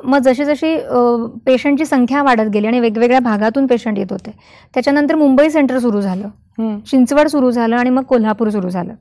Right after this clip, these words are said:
Speaker 2: ओ.
Speaker 1: हा, आता माणसं ही कुठून मिळाली, कुठून तयार झाले लोक?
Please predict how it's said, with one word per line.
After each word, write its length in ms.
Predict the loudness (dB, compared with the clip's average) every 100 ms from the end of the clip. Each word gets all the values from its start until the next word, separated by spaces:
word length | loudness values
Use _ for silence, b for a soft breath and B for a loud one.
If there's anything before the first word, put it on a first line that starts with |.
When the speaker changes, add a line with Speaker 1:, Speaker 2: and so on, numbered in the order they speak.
| -14
Speaker 2:
ओ. 220 | -10 -10 -10 -14 -8
Speaker 1:
हा, 100 | -8 -8 _
आता 380 | -4 0 -2 0 0
माणसं 420 | 2 2 0 -2
ही 120 | 0
कुठून 380 | -2 -4 -6 -2
मिळाली, 460 | 0 0 0 -4
कुठून 420 | -6 -8 -6 -8 -10 -4 0
तयार 240 | 2 2
झाले 280 | 0 0 0
लोक? 200 | -2